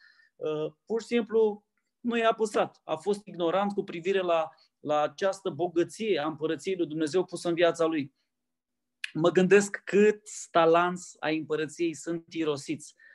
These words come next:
în viața creștinilor. Cât, uh, eu știu, cât, uh, cât, câți talanți ar fi putut fi deja investiți, să le fi văzut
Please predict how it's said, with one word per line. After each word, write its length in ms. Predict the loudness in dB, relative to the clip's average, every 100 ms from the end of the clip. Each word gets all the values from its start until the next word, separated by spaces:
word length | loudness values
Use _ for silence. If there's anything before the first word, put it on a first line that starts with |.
| -18 -4
în 120 | 4
viața 340 | 6 6 2
creștinilor. 760 | 0 -4 -4 -2 0 0 -2 -8 _ -20 _
Cât, 400 | 0 0 0 0
uh, 380 | 2 4 0 -2 -10 _ _ _ _ _ _ _ _ _
eu 200 | -4 -2
știu, 220 | 0 0 0
cât, 220 | 0 8
uh, 260 | 8 8 0 0
cât, 200 | 0 0 -14 _ _ _ _ _
câți 200 | 0 0
talanți 360 | 4 2 2 -2
ar 80 | -4
fi 120 | -6
putut 420 | -10 -6 -6 -6 -8
fi 160 | -4
deja 260 | -2 0 -2
investiți, 520 | -2 -6 -6 -10 -6
să 100 | -2
le 140 | -2
fi 120 | -2 -2
văzut 440 | 0 2 0